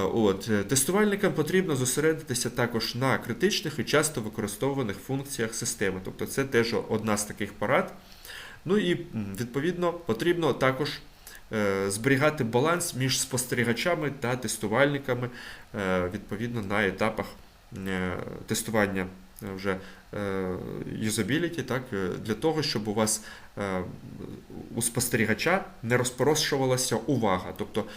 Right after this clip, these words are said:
ідеальний баланс — це, відповідно, е, для одного тестувальника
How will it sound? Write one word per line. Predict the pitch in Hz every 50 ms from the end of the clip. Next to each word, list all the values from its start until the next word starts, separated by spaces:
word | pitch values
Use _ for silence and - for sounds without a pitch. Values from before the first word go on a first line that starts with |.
| - - - -
ідеальний | 120 110 107 127 151 185 202 190 175 131
баланс — | 113 107 117 135 160 175 175 175 -
це, | - - - 123 120
відповідно, | 113 107 110 - 117 110 110 104 107 104 92 95 - - - - - -
е, | - 104 98 95 95 92 - - - - 101 107
для | 107 120 135 123 110 95 - - - - - - -
одного | - 117 117 139 139 120 - 104 92
тестувальника | 90 - - - - - 120 143 185 196 196 190 180 180 - 170 151